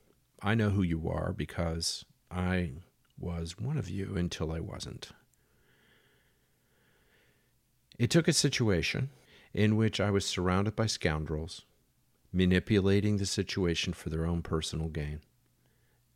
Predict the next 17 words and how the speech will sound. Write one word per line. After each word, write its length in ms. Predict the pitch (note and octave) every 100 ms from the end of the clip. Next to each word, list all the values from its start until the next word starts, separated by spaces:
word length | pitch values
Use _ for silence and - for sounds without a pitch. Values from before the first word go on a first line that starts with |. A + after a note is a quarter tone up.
| _ _ _ _
I 120 | A#2 C3
was, 500 | G#2+ E2 E2 - -
in 200 | F#2 E2+
my 240 | F#2+ A2+
mind, 400 | F#2+ D2+ D2 D2+
a 140 | - E2
savvy 500 | - F#2 F#2 F2+ E2+
individual 720 | E2+ D#2+ D#2+ - F2 D#2 E2
with 220 | E2 D#2
lots 260 | F2 G2 -
of 80 | F#2+
experience, 640 | - - E2+ E2 D#2+ E2
both 300 | - E2+ -
proper 500 | - E2+ E2 - F2
and 280 | E2+ F2+ F2
street 480 | - - E2+ D#2+ - -
experience. 880 | - - - D#2 E2+ E2 - -